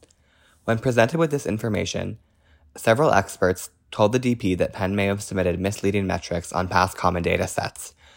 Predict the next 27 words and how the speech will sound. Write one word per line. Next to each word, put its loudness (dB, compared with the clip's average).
which -4
is -2
used 2
by 6
U 2
S 0
News -4
to -4
rank 4
colleges -2
in -6
its -6
widely 2
used -4
ranking. -10
In 2
university 2
news, -4
Fossil 2
Free -2
Penn 0
alleges 0
that -2
the -2
university 0
employs 0
lobbyists -2